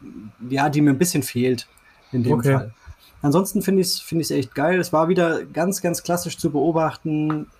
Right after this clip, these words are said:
Speaker 1: Äh, so nach drei bis vier Wochen ist der letzte Hopburn weg. Also es war so ein ganz leichter Hopburn da.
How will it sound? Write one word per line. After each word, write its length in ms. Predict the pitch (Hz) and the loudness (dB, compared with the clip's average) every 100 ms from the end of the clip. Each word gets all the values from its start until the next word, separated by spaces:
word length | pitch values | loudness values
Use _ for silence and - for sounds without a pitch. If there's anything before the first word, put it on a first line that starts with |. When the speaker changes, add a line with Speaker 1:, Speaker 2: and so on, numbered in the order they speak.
| _ _ _ - | _ _ _ -18
Speaker 1:
Äh, 220 | - 120 | -10 -8
so 220 | 120 147 147 | -4 0 2
nach 240 | 139 113 | 2 -2
drei 320 | - 147 196 | -2 2 2
bis 180 | 208 190 | 2 0
vier 280 | - 190 160 | 2 2 4
Wochen 580 | 175 175 165 165 165 165 | 2 0 -2 -2 -4 -4
ist 200 | - - | -6 -2
der 300 | 127 120 117 - _ _ _ - | -2 -2 -4 -12 _ _ _ -2
letzte 600 | 127 165 - 180 131 - | 2 2 0 0 0 0
Hopburn 560 | 175 - 175 175 147 139 | -2 2 4 4 4 2
weg. 220 | 208 - | 0 -2
Also 160 | 127 | -4
es 100 | 117 | 0
war 140 | 156 170 | 2 2
so 80 | 185 | 2
ein 40 | |
ganz 180 | 160 175 | 0 0
leichter 320 | 156 156 135 | -2 -2 -2
Hopburn 360 | 170 175 139 131 | -2 0 0 2
da. 220 | 170 247 | 0 0